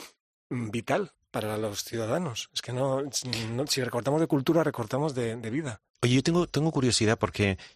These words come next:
Speaker 2: yo más o menos puedo, puedo afirmar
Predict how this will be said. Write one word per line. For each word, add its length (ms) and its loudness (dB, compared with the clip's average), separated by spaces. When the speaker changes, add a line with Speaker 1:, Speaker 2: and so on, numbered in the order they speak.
Speaker 2:
yo 260 0
más 180 2
o 40 2
menos 320 2
puedo, 640 4
puedo 180 2
afirmar 460 0